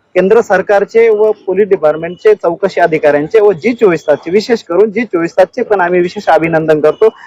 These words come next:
की आमच्या गेल्या एक दीड वर्षापासूनच्या, अ, यशाला आज यश आलं, की, अ, आम्ही संघर्ष केला, त्या संघर्षाला आज यश आलं.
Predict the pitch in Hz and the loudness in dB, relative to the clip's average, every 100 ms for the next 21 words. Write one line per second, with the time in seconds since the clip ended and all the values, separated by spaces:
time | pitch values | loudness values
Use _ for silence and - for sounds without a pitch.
0 | - - 220 - 170 - 214 170 180 196 | -18 -2 0 0 -6 0 -2 0 2 2
1 | 180 196 160 - 185 190 156 - 160 165 | 2 0 -2 -2 0 2 -2 -2 -6 -6
2 | 165 170 202 226 - - - 139 139 151 | -14 -2 0 -2 -6 -20 -2 0 2 2
3 | 165 208 202 165 160 175 175 - 180 226 | 2 0 2 2 2 0 -6 -6 0 0
4 | 175 135 143 196 _ _ _ - 190 - | 0 0 -2 -4 _ _ _ -4 -4 -2
5 | 160 147 147 175 202 165 170 208 208 165 | 0 2 2 2 0 0 0 0 0 0
6 | 170 190 185 185 - 147 165 165 202 - | 0 0 -2 -4 -4 0 0 2 0 2
7 | 202 190 151 214 196 143 165 | 2 2 2 0 2 0 0